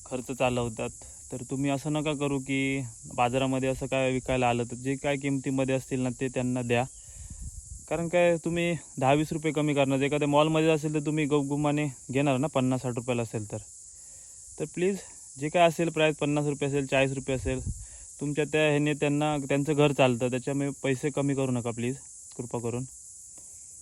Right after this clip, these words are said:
कारण काय, त्याच्यावर त्यांचं जीवन चालतं, त्याच्यावर त्यांचं सगळं घर चालत असतं, त्याच्यामुळे कमी करू नका प्लीज. काय असतात त्या द्या,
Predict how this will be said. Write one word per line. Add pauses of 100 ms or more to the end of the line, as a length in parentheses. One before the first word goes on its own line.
(260)
कारण
काय, (720)
त्याच्यावर
त्यांचं
जीवन
चालतं,
त्याच्यावर
त्यांचं
सगळं (300)
घर
चालत
असतं,
त्याच्यामुळे (760)
कमी
करू
नका
प्लीज. (340)
काय
असतात (100)
त्या
द्या,